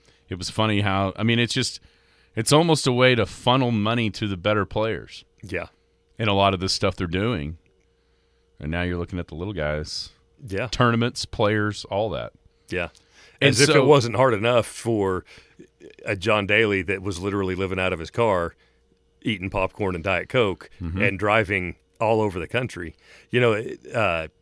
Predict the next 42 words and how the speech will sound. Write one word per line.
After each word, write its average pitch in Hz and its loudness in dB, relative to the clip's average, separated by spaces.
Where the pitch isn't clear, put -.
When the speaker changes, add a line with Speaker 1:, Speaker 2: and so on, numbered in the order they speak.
Speaker 2:
Sarah 127 0
Chambers, 95 -2
when 90 -10
she 107 -8
was 85 -8
playing, 85 -4
um, 76 -6
Speaker 1:
Wait 95 0
a - 4
Speaker 2:
she, 85 0
Speaker 1:
minute. 82 -2
Speaker 2:
when 104 -2
she, 123 -4
when 107 -4
she 120 -4
was 117 0
trying 113 2
to 98 -2
break 101 -2
into 98 -2
the 90 -2
women's 90 -2
Speaker 1:
Carrie. 95 2
Speaker 2:
Carrie, 117 2
Carrie 107 -2
Speaker 1:
Okay. 95 -6
Speaker 2:
Chambers. 80 -8
Um, 95 0
Steve 139 0
came 104 -2
in 98 -2
and 87 -6
told 95 -6
me 135 0
that 92 -4
she - -6
was 95 -4
at 85 -8
a 85 -8
tournament 123 -4
in 90 -6
Amarillo, 87 -6